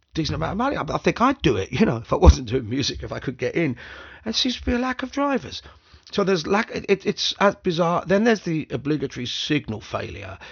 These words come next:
You'll all hear these sort of gobbledygook things. "There's a signal failure at Earl's Court, so the next train will be another fifteen minutes."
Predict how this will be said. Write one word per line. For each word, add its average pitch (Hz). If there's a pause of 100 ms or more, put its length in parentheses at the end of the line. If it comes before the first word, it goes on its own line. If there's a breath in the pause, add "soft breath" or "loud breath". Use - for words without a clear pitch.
(160 loud breath)
You'll 151
all 180
hear 170
these 147
sort -
of 131
gobbledygook 123
things. 131
"There's 151
a 160
signal 180
failure 143
at -
Earl's 139
Court, 135
so 127
the 131
next 139
train 135
will 131
be 135
another 135
fifteen 131
minutes." 131